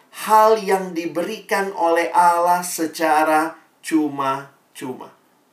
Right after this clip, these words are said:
Nanti kita akan dalami. Kenapa bisa? Keselamatan dalam kekristenan itu cuma-cuma. Di dalam agama lain, semua keselamatan harus diusahakan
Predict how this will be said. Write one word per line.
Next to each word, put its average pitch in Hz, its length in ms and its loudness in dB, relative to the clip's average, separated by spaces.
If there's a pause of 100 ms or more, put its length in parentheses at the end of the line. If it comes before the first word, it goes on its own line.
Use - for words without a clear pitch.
(280)
Nanti 170 320 -4
kita 185 240 -2
akan 151 240 -4
dalami. 135 400 0 (400)
Kenapa 262 480 -2
bisa? - 400 -6 (480)
Keselamatan 208 960 -2
dalam 156 320 0
kekristenan 160 720 -8
itu 247 240 -12
cuma-cuma. 254 640 -6 (400)
Di 254 160 -8
dalam 240 240 6
agama 175 400 2
lain, - 320 2
semua 277 400 2
keselamatan 208 640 0
harus 214 400 2
diusahakan 208 800 0